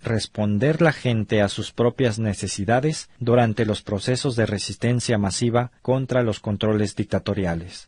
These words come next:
Esta planificación se orienta no solo a crear estructuras alternativas independientes y democráticas,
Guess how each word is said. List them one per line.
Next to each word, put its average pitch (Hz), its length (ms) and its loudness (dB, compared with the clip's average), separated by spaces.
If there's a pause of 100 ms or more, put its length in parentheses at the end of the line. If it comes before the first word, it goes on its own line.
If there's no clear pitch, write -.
(160)
Esta 175 420 4
planificación 120 840 0
se 127 160 -2
orienta 151 560 2
no 139 200 2
solo 170 320 2
a 151 60 4
crear 113 500 4
estructuras 123 720 -2
alternativas 104 800 0
independientes 101 960 -2
y 123 140 0
democráticas, 113 960 -2